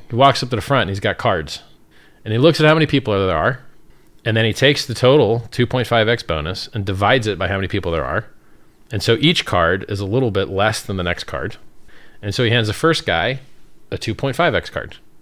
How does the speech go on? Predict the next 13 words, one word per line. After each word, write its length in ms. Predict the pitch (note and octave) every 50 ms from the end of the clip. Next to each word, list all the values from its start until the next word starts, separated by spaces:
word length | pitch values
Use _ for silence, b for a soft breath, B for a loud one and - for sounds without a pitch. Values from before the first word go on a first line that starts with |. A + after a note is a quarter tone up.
| - - - - - -
And 80 | G#2
he 60 | G#2 F#2
hands 140 | A2 G#2
the 60 | G2 G2+
next 220 | B2 D3+ D3 -
guy 180 | - F2 F2+ A2
a 80 | G2+
two 160 | - - A#2+
point 240 | G#2+ - A#2+ A2+ G2
four 160 | - G#2+ G#2+
nine 200 | G#2+ G#2+ A2 A2+
nine 120 | A#2 B2 D3+
nine. 160 | E3+ C#3 -